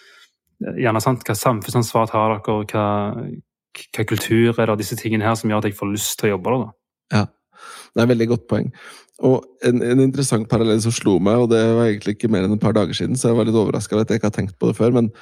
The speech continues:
Speaker 2: det er jo en, en formel som jeg er veldig glad i, som er en formel for tillit. Kanskje du har hørt den eller vært borti den før, men den sier at tillit,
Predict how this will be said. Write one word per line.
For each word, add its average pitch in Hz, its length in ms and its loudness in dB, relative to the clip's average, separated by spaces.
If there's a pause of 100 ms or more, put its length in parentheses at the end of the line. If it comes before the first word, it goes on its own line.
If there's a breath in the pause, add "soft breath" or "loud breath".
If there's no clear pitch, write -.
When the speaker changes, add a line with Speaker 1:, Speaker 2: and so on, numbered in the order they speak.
(360 loud breath)
Speaker 2:
det 123 100 2
er 113 100 4
jo 131 140 6
en, 139 80 2 (180)
en 123 160 4
formel 110 680 2 (180)
som 120 220 0
jeg 110 100 4
er 113 60 4
veldig 92 180 0
glad 110 220 2
i, 156 80 2
som - 180 0
er 110 80 2
en 113 80 -6
formel 110 480 0
for - 140 -2
tillit. - 480 -4 (180)
Kanskje 107 280 0
du 98 40 4
har 107 140 4
hørt 98 180 -2
den 107 160 2
eller 107 160 2
vært 110 140 -2
borti 104 220 -2
den - 100 -2
før, 143 220 4
men 117 220 2 (260)
den 117 120 2
sier 117 160 4
at 113 160 -2
tillit, 127 480 0